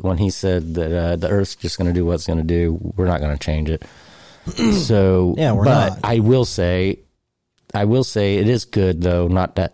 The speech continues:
Speaker 1: be polluting the air and, and everything. You know, we need to try to cut down on all that. And if they're using global warming as an excuse to do that, then whatever. Just, just, you know.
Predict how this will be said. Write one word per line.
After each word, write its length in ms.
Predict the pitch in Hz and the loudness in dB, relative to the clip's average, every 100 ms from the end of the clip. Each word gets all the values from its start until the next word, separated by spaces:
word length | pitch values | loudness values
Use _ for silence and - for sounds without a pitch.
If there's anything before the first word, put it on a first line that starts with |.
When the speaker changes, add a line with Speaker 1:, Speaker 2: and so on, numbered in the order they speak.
| - | -6
Speaker 1:
be 160 | 87 90 | -2 -2
polluting 600 | - 92 92 90 87 87 | -2 -2 0 2 2 2
the 120 | 85 | 2
air 380 | 85 85 85 85 | 0 0 0 0
and, 320 | 85 80 80 - | 0 0 -2 -2
and 160 | 82 | 0
everything. 480 | 82 85 82 82 82 - | 0 0 0 0 -2 0
You 120 | 104 | 0
know, 120 | 90 | 0
we 120 | 90 | 0
need 200 | 82 92 | 0 0
to 80 | 82 | 0
try 320 | 78 - 82 | -4 -4 -2
to 100 | 78 | -2
cut 320 | 73 - 90 80 | -4 -4 -2 0
down 180 | 80 | 0
on 160 | 80 80 | 0 0
all 160 | 78 78 | 0 0
that. 300 | 76 76 - - - _ - | 0 -2 -6 -14 -20 _ -2
And 600 | 87 85 85 85 - - _ _ _ - _ | 0 2 2 0 -2 -8 _ _ _ -20 _
if 140 | 98 - | -10 -2
they're 140 | 117 | 2
using 420 | 113 117 104 101 | 4 2 2 0
global 360 | 85 107 98 95 | 2 2 2 2
warming 400 | 98 101 101 98 | 2 2 2 2
as 100 | 87 | 2
an 100 | 87 | 0
excuse 560 | 82 - - 104 101 - | -2 -6 -2 0 0 -2
to 120 | - | -4
do 320 | 80 98 117 | 0 2 2
that, 540 | 120 120 120 123 - - - _ _ _ _ _ _ _ _ - | 4 4 2 0 -6 -20 -20 _ _ _ _ _ _ _ _ -6
then 380 | 101 98 98 - - _ - _ _ | 0 2 2 -2 -8 _ -20 _ _
whatever. 480 | 98 101 85 76 80 | -2 0 0 0 -4
Just, 300 | 78 80 - - _ | -4 -6 -8 -14 _
just, 260 | - 85 - _ _ _ _ | -6 -6 -6 _ _ _ _
you 160 | 95 | -4
know. 300 | 82 78 80 | -2 -2 -4